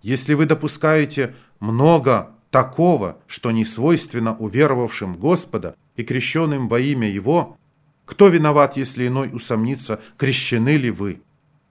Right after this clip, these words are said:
Простите, Господа ради, что в светлый праздник крещения обращаюсь к вам с такими укорными словами.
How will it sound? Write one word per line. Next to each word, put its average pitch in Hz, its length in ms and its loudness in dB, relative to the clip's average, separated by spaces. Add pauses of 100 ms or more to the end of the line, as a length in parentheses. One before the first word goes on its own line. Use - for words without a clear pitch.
(540)
Простите, 143 540 0
Господа 120 520 -2
ради, 92 320 -2 (180)
что - 240 -6
в - 40 -8
светлый 143 400 -2
праздник 127 500 0
крещения 113 680 -4 (280)
обращаюсь 147 640 2
к - 60 -10
вам 143 300 2
с - 100 -10
такими 127 520 -6
укорными 107 500 -2
словами. 92 640 -6